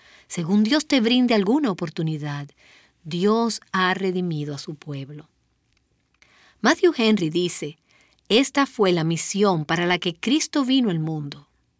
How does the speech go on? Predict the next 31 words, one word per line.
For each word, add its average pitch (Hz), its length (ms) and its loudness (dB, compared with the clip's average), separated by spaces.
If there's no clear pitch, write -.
a 156 80 -8
redimir 160 500 -2
a 147 60 -6
su 156 140 -8
pueblo. 143 500 -12
Cristo 247 580 0
los 190 240 0
redime 165 540 -2
por 143 200 -10
precio, 151 460 -6
sacándolos 190 920 0
de 180 100 0
la 180 120 2
mano 226 320 2
de 294 80 2
la 277 120 2
justicia 302 600 2
de 262 100 0
Dios, 170 540 -2
y 185 120 -2
los 170 240 0
redime 190 440 0
con 233 240 -2
poder, 160 480 0
sacándolos 160 880 -2
de 165 80 -2
la 160 140 -2
mano 185 420 -2
tirana 190 640 -4
de 214 80 -10
Satanás, 190 760 -6